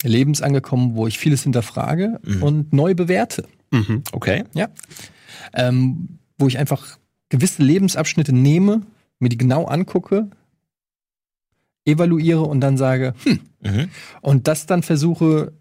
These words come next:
Speaker 1: für die nächsten oder für die kommenden Lebensabschnitte sozusagen, ähm, anzupassen.
Speaker 2: Gibt's auch Punkte, wo du sagst, „Ja, das lief nicht so gut, das hab ich, da hab ich mich falsch verhalten“?
Speaker 3: <laughs>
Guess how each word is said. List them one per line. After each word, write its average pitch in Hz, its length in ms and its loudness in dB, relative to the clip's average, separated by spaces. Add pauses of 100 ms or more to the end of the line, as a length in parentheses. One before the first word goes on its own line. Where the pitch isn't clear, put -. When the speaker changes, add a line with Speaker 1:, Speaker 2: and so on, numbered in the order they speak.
(140)
Speaker 1:
für - 200 -2
die 127 100 2
nächsten 151 480 2
oder 123 140 0
für - 100 -10
die 117 60 0
kommenden 160 440 2
Lebensabschnitte 135 720 0
sozusagen, 117 760 -4 (580)
ähm, 117 340 0
anzupassen. 131 640 -4 (160)
Speaker 2:
Gibt's 113 200 -4
auch 113 80 -2
Punkte, 135 260 0
wo 113 80 0
du 110 80 2
sagst, 101 240 -2
„Ja, 95 120 -2
das - 180 -6
lief 113 160 -4
nicht 127 140 -4
so 147 100 -4
gut, 165 200 -6
das 110 120 -4
hab 107 120 -2
ich, - 380 -10
da 98 120 -2
hab 107 100 -2
ich 101 180 -10
mich 101 140 -8
falsch - 260 -4
verhalten“? 180 400 -8 (1500)
Speaker 3:
<laughs> - 100 -2